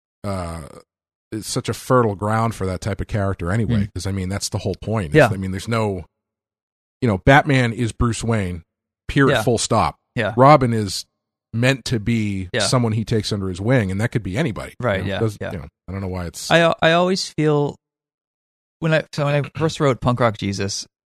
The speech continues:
Speaker 2: before it was, came out. I gave Karen, my editor at
Speaker 1: Mm-hmm.
Speaker 2: Vertigo. And she read it. She's like, "This is great, but there's no women in this story." And I felt so
Speaker 1: <laughs>
Speaker 2: embarrassed. Like, "Fuck, you're right." Like, I just, I s-, I'm a white dude. I see the,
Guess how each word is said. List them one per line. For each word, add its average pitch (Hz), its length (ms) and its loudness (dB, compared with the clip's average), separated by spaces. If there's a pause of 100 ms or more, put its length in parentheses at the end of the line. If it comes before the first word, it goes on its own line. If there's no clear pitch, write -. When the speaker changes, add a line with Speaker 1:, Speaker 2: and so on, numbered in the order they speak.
(100)
Speaker 2:
before 110 140 -2
it - 20 -4
was, 107 180 -10 (140)
came 101 200 -6
out. 95 200 -4
I 101 80 -6
gave 104 220 -6 (120)
Karen, 98 460 -4
my 98 80 -2
editor 92 300 -4
at - 60 -8
Speaker 1:
Mm-hmm. 110 140 -2
Speaker 2:
Vertigo. 95 320 -2 (640)
And 131 60 -2
she 185 120 2
read 143 160 8
it. 120 100 2
She's 127 180 -8
like, 110 160 0
"This 117 160 -10
is 120 100 -6
great, 110 280 0
but 101 80 -8
there's 107 300 -6 (180)
no 113 420 4
women 98 300 -2
in 80 80 -8
this 78 120 -10
story." - 360 -10 (200)
And 113 120 0
I 113 40 0
felt 117 240 -2
so 131 400 4
Speaker 1:
<laughs> 117 80 2
Speaker 2:
embarrassed. 101 440 -2
Like, 95 120 -12 (160)
"Fuck, - 300 -12
you're - 240 -10
right." 165 240 -2
Like, 98 160 -6 (240)
I 117 80 -10
just, - 220 -14 (300)
I 135 40 -2
s-, - 200 -6
I'm 127 120 0
a 107 80 4
white 120 280 -2
dude. 165 280 0 (300)
I - 40 -8
see 131 200 -6
the, 117 360 -2